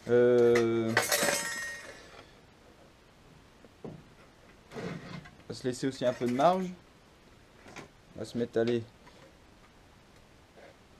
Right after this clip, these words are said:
deux cent soixante-dix pour se laisser un peu de marge parce que, voilà,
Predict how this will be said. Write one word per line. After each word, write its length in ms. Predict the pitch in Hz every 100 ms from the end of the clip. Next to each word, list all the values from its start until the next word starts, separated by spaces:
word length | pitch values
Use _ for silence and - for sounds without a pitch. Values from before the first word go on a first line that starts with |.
| - - - - - 110
deux 80 |
cent 140 | 113 117
soixante-dix 600 | - 113 120 117 131 143
pour 160 | 117
se 60 | 117
laisser 140 | 117
un 80 | 113
peu 120 | 107
de 60 | 120
marge 260 | 131 151 -
parce 200 | 107 -
que, 200 | 104 104 - - - - - - - - - - - - - - - - - - - - - _ - - - - -
voilà, 140 | -